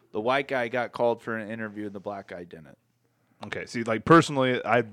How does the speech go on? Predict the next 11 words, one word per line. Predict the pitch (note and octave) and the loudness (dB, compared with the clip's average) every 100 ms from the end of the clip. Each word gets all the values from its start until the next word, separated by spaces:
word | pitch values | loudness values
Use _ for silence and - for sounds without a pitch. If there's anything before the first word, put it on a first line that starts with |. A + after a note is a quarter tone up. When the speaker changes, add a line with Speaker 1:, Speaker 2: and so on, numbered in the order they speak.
| - | -6
Speaker 2:
I | G2+ | -4
don't | G#2 E2+ | -4 -6
have | F2+ E2+ | -10 -10
that. | D#2 - | -12 -10
I've | G2 G2 | -10 -10
never | F#2+ F2 | -14 -12
had | E2+ | -12
that | E2+ | -10
Speaker 1:
Yeah. | A#2 G2 | -4 -4
Speaker 2:
experience. | D#2+ - _ _ - - - - | -4 -14 _ _ -20 -20 -20 -12
So | - G#2 D2 | -8 -6 -8